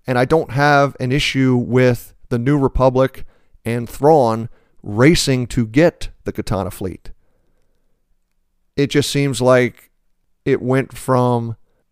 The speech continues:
nobody even looking for it at the beginning of the book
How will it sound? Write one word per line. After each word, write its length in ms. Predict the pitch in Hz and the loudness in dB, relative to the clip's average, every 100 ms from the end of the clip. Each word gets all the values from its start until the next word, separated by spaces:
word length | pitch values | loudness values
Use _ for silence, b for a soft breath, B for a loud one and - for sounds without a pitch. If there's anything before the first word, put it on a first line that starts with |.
| _ 123 | _ -4
nobody 520 | 123 160 151 143 143 | 4 6 6 4 4
even 340 | 139 135 120 | 0 -2 -2
looking 400 | 110 143 185 139 | 0 -2 -2 -6
for 260 | - 107 101 | -2 0 0
it 260 | 113 - - - 110 | -2 -10 -14 -12 -10
at 100 | 110 | -8
the 60 | |
beginning 280 | 110 131 151 | -4 -2 0
of 60 | 110 | -2
the 60 | |
book 400 | 107 104 104 - | 0 0 -2 -10